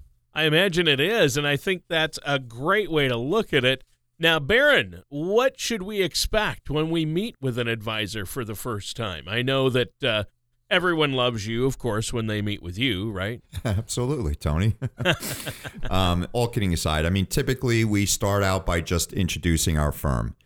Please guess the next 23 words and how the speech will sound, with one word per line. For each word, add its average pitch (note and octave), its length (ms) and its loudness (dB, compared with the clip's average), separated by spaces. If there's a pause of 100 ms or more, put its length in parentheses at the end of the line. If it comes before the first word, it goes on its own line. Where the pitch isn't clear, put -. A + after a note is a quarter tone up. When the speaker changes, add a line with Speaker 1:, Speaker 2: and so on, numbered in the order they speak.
(300)
Speaker 2:
uh, C#2+ 220 2
describing F#2 560 2
the F2 80 2
type F2 280 0
of - 180 -6
clients G2 520 0
we G2+ 140 2
work G2 280 2
with, G#2+ 480 0 (120)
and E2+ 440 2
exploring F#2+ 920 0 (200)
how F#2+ 320 0
we G2+ 200 2
might F#2 320 0
be, E2+ 580 2
uh, D#2 360 0
of - 100 -2
service E2 520 0
to D#2+ 100 -4
that D2+ 180 0
particular C#2+ 640 0
new D2+ 220 2
client. D2 440 0